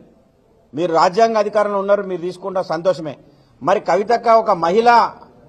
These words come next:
నాయకురాలుగా ఉంటే వందలాది మందిగా ఇంటి మీద దాడి చేసినాడు, మీరు ఎందుకు అడగలేదని గవర్నర్ గారు కూడా మేము ప్రశ్నిస్తా ఉన్నాం.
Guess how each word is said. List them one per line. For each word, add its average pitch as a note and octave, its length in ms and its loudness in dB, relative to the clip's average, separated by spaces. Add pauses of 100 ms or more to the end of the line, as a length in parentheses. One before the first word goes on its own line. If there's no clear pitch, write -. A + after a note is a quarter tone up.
నాయకురాలుగా G3+ 640 0
ఉంటే F#3+ 540 -4 (300)
వందలాది A3 540 2
మందిగా G#3 640 -2
ఇంటి F3 220 -8
మీద G#3 180 -8
దాడి E3+ 260 0
చేసినాడు, F3 480 -8
మీరు F#3+ 160 -10
ఎందుకు D#3+ 300 -4
అడగలేదని F3 420 -4
గవర్నర్ D3+ 360 -2
గారు C#3 180 -6
కూడా C#3 120 -8
మేము C3 140 -12
ప్రశ్నిస్తా C3 480 -10
ఉన్నాం. A#2 220 -12